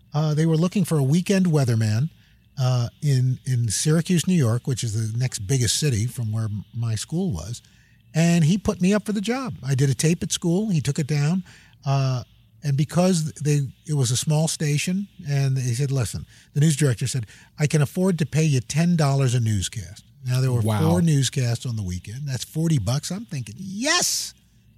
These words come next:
Speaker 1: I'm rolling in it, and I'll just do this until I find something else." And,
Speaker 2: Now, what,
Speaker 1: uh,
Speaker 2: what was it like that, what was it like doing a weather presentation at that time as compared to now? I mean, was it pretty, I imagine it was pretty rudimentary
Speaker 1: It
Speaker 2: at
Speaker 1: was
Speaker 2: that
Speaker 1: pretty
Speaker 2: point.
Speaker 1: rudimentary. Back then,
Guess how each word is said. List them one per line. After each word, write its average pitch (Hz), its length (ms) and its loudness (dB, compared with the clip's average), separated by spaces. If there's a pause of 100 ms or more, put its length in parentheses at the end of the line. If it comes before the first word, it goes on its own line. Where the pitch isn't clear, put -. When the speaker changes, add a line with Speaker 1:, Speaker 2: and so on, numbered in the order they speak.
Speaker 1:
I'm 170 360 -2
rolling 190 440 2
in 101 100 -2
it, 98 40 -4
and 123 100 -4
I'll 175 100 0
just 175 240 0
do 156 200 2
this 139 240 2
until 95 240 -10
I 92 80 -12
find 98 280 -12
something 92 300 -14
else." 92 320 -16 (580)
And, 151 180 4
Speaker 2:
Now, 151 140 6
what, 233 300 4
Speaker 1:
uh, - 20 2
Speaker 2:
what 294 240 2
was 226 180 2
it 190 140 2
like 160 340 0
that, 135 180 0
what 185 200 2
was 202 160 0
it 131 120 0
like 139 380 0
doing 135 380 4
a 117 60 2
weather 123 340 2
presentation 113 760 0
at 101 100 -4
that 110 180 -4
time 104 480 -2
as 101 180 -4
compared 110 480 -4
to 98 80 -4
now? 98 300 -2
I 90 100 -4
mean, 98 140 0
was 107 100 -2
it 107 100 -8
pretty, 135 240 -6
I 131 160 -2
imagine 131 360 0
it - 20 -2
was 110 80 -4
pretty 117 220 -2
rudimentary 117 520 0
Speaker 1:
It 220 40 6
Speaker 2:
at 214 60 2
Speaker 1:
was 208 120 4
Speaker 2:
that - 80 -2
Speaker 1:
pretty 208 160 4
Speaker 2:
point. 185 80 4
Speaker 1:
rudimentary. 151 500 4
Back 180 280 2
then, 165 340 4